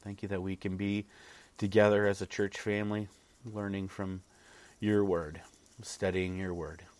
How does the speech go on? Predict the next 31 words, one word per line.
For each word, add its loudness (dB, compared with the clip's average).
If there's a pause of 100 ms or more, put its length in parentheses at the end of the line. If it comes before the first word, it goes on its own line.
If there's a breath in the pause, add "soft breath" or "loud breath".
(460)
understanding 0
your 0
word 0
more -2
deeply, -2
understanding -2
how -6
much -8
you -10
love -12
us -16
more -12
deeply. -18 (880 loud breath)
We -4
pray 2
that 2
this -2
week -2
we 0
would, -2 (680 loud breath)
we 0
would 0
learn 4
more 2
about -4
you, -6
Jesus, -12 (720 loud breath)
and -6
then -2
in -4
turn -6